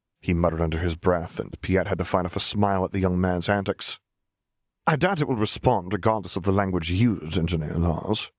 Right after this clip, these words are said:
he chided playfully, earning him an amused huff from the younger man.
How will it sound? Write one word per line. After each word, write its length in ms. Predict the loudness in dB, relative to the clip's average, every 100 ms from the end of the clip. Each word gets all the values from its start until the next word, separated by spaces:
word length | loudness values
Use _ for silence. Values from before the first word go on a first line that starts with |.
| _
he 100 | -12
chided 400 | -4 -4 -4 -4
playfully, 480 | -2 -2 0 0 -2 -8 _ _ _ -2
earning 220 | 0 2
him 100 | 2
an 60 | 2
amused 320 | 2 0 -2
huff 320 | -2 -2 -2
from 200 | -2 2
the 60 | 2
younger 240 | 2 2
man. 360 | 2 0 -2